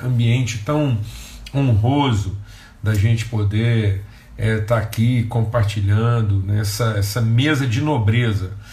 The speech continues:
A palavra de Deus diz lá em Isaías que os nobres cogitam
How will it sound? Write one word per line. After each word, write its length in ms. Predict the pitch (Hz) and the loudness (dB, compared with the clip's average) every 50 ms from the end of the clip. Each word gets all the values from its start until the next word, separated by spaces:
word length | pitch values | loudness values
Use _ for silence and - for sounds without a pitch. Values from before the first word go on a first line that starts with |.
| - - - - - - - | -18 -18 -18 -18 -20 -20 -14
A 40 | - | -6
palavra 340 | - 123 123 123 123 113 113 | -2 0 2 4 4 2 2
de 80 | 113 | 0
Deus 280 | 104 101 127 127 120 101 | 0 0 0 2 2 2
diz 140 | 110 117 104 | 2 2 2
lá 140 | 113 120 | 2 0
em 60 | 120 123 | 0 0
Isaías 560 | 113 117 107 98 104 120 131 143 143 - - | 0 0 0 2 2 2 2 2 0 -2 -4
que 140 | - - 139 | -6 -4 -2
os 180 | 123 110 98 | 0 0 2
nobres 600 | 101 107 110 120 123 135 151 156 147 151 147 120 | 2 2 2 2 4 4 2 2 0 -4 -8 -8
cogitam 840 | - - - 156 139 117 104 95 - - 135 147 143 - 156 156 156 | -8 -6 -4 -2 0 2 2 2 2 2 0 0 0 -2 -6 -6 -6